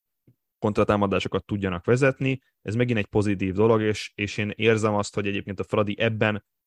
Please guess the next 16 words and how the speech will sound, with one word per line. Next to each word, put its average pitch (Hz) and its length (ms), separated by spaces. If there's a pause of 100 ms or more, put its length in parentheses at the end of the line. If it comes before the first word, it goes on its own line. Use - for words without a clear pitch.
talán 104 260
felülmúlhatja 95 1000 (260)
a - 80
török 95 320
ellenfelét. 87 600
Viszont 143 440
ami 131 180
negatívum 110 560
a 90 60
Fradinál, 113 560
mert 98 160
hogy 101 140
ebből 101 220
is 90 160
van 92 160
azért 87 340